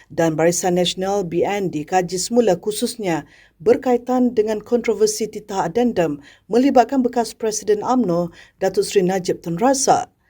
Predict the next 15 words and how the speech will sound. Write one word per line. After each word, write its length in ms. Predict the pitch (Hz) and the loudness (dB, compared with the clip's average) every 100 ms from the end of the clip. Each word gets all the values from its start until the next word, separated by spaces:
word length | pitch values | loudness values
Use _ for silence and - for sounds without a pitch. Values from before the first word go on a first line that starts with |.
| _ _ _ _ | _ _ _ _
Kemuncak 640 | 156 170 226 226 202 165 | -6 -4 -2 -2 -2 -2
kemarahan 480 | 190 190 185 190 180 | -4 -2 0 -2 -4
pemimpin 640 | 180 196 196 185 208 202 | -4 -4 -6 0 0 0
dan 160 | 170 160 | -2 -2
ahli 320 | 180 180 175 | -2 -2 0
akar 400 | 175 175 175 175 | 0 -2 -4 -4
umbi 320 | 190 190 175 | -2 -2 0
umno 320 | 175 180 180 160 | 0 0 0 0
itu 400 | 160 196 240 262 - - _ | -2 2 2 0 -6 -20 _
apabila 400 | 175 185 165 180 | -4 -2 0 0
terdapat 560 | 220 185 190 190 170 | 0 -2 0 0 -2
pemimpin 480 | 190 190 185 190 180 | -4 -4 0 0 0
D 160 | 185 202 | 2 2
A 80 | 220 | 2
P 400 | 190 175 165 | 0 -2 -2